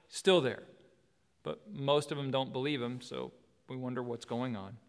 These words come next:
Jesus is born, and then we actually point and go, "Look, God is, like, actually <laughs> right there." And we read the story, and then Lazarus dies. They tell Jesus, "I mean, why weren't you here? Where were you?" I mean,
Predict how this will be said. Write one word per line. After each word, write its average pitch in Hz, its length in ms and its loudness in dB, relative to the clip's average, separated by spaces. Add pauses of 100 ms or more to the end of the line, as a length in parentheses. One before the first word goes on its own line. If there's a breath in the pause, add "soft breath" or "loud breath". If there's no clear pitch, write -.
(840 soft breath)
Jesus 185 340 6
is 196 100 4
born, 156 360 6
and 160 80 6
then 156 100 4
we 151 120 6
actually 147 340 4
point 165 240 0
and 139 80 -4
go, 135 80 6
"Look, 135 320 2
God 135 240 2
is, 123 100 -2
like, 127 260 0
actually 135 480 -2
<laughs> - 140 -6
right 139 320 0
there." 147 400 6 (1200 loud breath)
And 170 80 6
we 208 60 12
read 233 160 10
the 226 80 6
story, 196 260 8
and 185 80 8
then 180 80 6
Lazarus 151 460 6
dies. 143 400 4
They 135 100 2
tell 147 220 4
Jesus, 135 440 -2
"I 156 60 -4
mean, 143 260 -2
why 143 200 0
weren't 208 280 4
you 220 140 6
here? 233 400 12
Where 214 180 12
were 247 240 12
you?" 220 320 8
I 151 60 6
mean, 151 220 0